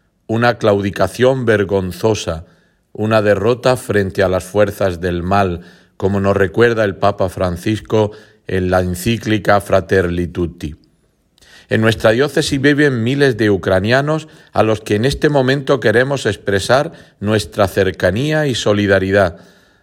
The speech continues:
al tiempo que compartimos su preocupación por la guerra que se está librando en su suelo patrio y la angustia por la situación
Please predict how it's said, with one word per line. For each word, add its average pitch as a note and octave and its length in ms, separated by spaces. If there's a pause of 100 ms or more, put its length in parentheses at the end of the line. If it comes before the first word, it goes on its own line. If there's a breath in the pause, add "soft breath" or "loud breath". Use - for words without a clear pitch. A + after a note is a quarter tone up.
(140 soft breath)
al G#2 260
tiempo A#2+ 420
que G2+ 160
compartimos G#2+ 800
su G2+ 140
preocupación G2 840
por G#2 220
la F#2 160
guerra C3+ 460 (260 loud breath)
que G#2 120
se G#2 140
está B2 260
librando C3 600 (220 loud breath)
en A2 160
su A2 180
suelo B2 420
patrio F2+ 560 (460 loud breath)
y B2 120
la A2 140
angustia G#2 640
por G#2+ 140
la G2+ 120
situación A#2+ 720